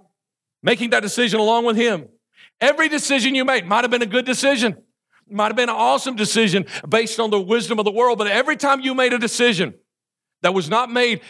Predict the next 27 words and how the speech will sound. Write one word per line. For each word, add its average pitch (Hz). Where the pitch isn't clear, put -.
with, 202
with 185
the 160
direction 202
of 190
God 208
and, 190
and 180
connection 220
with 196
God, 214
you 214
were 233
walking 254
in 208
rebellion 196
to 180
him. 214
And 226
rebellion 226
doesn't 220
need 233
a 190
tweak. 226
Rebellion 233
needs 220
a 185